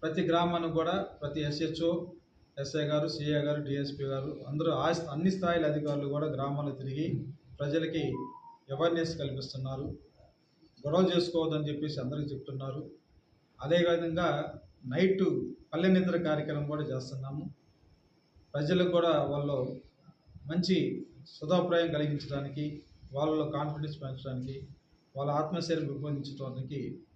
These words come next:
పోలీస్ డిపార్ట్‌మెంట్ పల్లె నిద్ర కూడా చేస్తుంది.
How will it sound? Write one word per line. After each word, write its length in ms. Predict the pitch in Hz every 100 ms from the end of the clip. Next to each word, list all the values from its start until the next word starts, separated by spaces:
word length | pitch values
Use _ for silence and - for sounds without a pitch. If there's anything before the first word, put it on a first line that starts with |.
| _ 139
పోలీస్ 240 | 143 -
డిపార్ట్‌మెంట్ 580 | 131 131 127 135 127 131 - - - _ _ _ _ 143
పల్లె 160 | 156
నిద్ర 280 | 160 151 151
కూడా 220 | 147 143
చేస్తుంది. 680 | 123 127 127 127 123 135